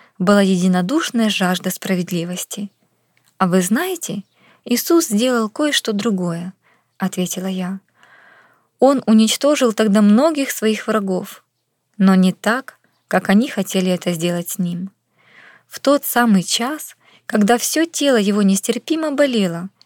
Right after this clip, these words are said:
прибитое ко кресту, когда все смеялись над ним, а солдаты делили между собой его одежду, тогда с креста раздались самые необычные слова на свете. Не проклятия,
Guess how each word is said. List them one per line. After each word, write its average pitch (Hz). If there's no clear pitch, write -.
прибитое 208
ко 190
кресту, 190
когда 233
все 285
смеялись 233
над 190
ним, 175
а 196
солдаты 214
делили 208
между 185
собой 226
его 185
одежду, 190
тогда 202
с -
креста 254
раздались 208
самые 294
необычные 214
слова 175
на 175
свете. 185
Не 220
проклятия, 202